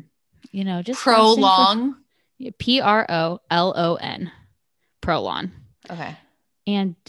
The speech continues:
Speaker 1: is it expensive? Yeah. Did I buy it without even knowing what I was doing?
Speaker 2: Mm-hmm.
Speaker 1: Yeah.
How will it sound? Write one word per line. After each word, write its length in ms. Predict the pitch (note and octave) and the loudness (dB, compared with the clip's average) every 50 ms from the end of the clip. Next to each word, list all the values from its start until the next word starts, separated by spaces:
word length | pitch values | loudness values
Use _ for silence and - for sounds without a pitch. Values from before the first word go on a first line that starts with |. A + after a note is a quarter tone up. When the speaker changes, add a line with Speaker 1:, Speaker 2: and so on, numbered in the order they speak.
| - _ _ _ _ _ | -20 _ _ _ _ _
Speaker 1:
is 180 | F3 E3+ F3+ A3 | -10 -10 -6 -4
it 120 | B3+ C4 | -4 -4
expensive? 680 | C4+ - - - C4 C4 C4+ C4 - D4 C#4+ C#4 B3 _ _ _ | -4 -8 -6 -6 -6 -6 -6 -6 -4 -6 -6 -6 -6 _ _ _
Yeah. 420 | G3+ F#3+ F#3+ A3 C#4+ A#3+ - - - F3+ | -14 -10 -8 -6 -4 -4 -4 -6 -8 -8
Did 140 | - F#3+ G3 | -6 -4 -2
I 100 | G3 G3 | 0 -2
buy 240 | E3+ F3+ E3+ F3 G#3 | 0 0 -2 0 0
it 140 | A#3+ A#3 - | 0 0 0
without 300 | A3+ G#3+ G#3+ F#3+ F#3+ G#3 | -2 -2 -2 0 0 0
even 220 | F#3 G3+ G#3 F#3 | 0 0 0 0
knowing 300 | F3 E3+ F3 F#3 G3+ G3 | 2 2 2 2 2 2
what 140 | F#3 F#3+ F3+ | 2 2 2
I 140 | F3+ F#3 F#3 | 2 0 0
was 200 | F#3+ F3+ D#3 - | 0 -2 -4 -4
doing? 460 | - E3+ E3 F3 G3+ A#3 B3 B3+ A#3+ - | -4 -4 -2 -2 0 0 0 0 -2 -4
Speaker 2:
Mm-hmm. 260 | _ _ _ - - _ _ _ - _ | _ _ _ -20 -20 _ _ _ -20 _
Speaker 1:
Yeah. 600 | - G#3+ A#3 A#3 A#3 B3 B3+ C#4 D4 C4 F3 - | -8 -4 -2 0 0 2 2 2 0 0 -2 -2